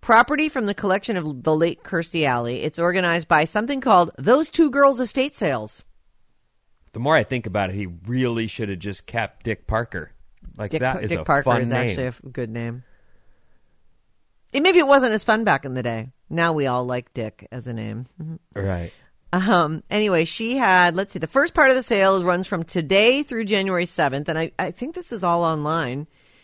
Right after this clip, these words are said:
Speaker 1: Um, it's a lot of her furniture and salvage pieces, they say, gathered from homes in Maine, California, and Florida.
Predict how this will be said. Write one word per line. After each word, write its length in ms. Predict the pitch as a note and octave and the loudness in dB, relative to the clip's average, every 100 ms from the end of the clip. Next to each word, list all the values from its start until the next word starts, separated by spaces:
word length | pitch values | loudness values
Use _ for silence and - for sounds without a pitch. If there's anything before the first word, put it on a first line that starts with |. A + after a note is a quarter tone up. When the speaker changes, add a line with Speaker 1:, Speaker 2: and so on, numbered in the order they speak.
| _ _ - | _ _ -4
Speaker 1:
Um, 560 | E3 E3+ E3 E3 D3 - _ _ _ _ | 0 0 0 -2 -6 -10 _ _ _ _
it's 340 | F#3 F3+ - - | -4 -4 -10 -4
a 140 | G3 F3 | 2 4
lot 200 | G#3 A3 | 6 4
of 60 | |
her 100 | F#3+ | 2
furniture 420 | F3+ A#3+ A#3+ A#3+ G3+ | 0 0 0 -2 -4
and 120 | F3+ | -4
salvage 540 | - G3 G3+ F#3+ - | 0 4 4 2 -6
pieces, 380 | - F3 - C#3+ | -8 -8 -8 -8
they 140 | D#3+ | -6
say, 200 | D3+ E3+ | -4 -4
gathered 420 | C#3 F3 E3+ F3 - | -2 2 2 0 -4
from 180 | F3+ | -4
homes 260 | E3 E3 D#3+ | -2 -2 -2
in 180 | D3 D#3 | -4 -2
Maine, 400 | F3 F#3+ G3+ G3+ | -2 0 -2 -4
California, 640 | G3 E3+ D#3+ E3 D#3+ D#3+ | -2 -2 -2 -6 -4 -4
and 160 | A2+ C#3+ | -6 -10
Florida. 540 | C#3 B2+ G#2+ G2+ D#3+ | -6 -6 -4 -8 -10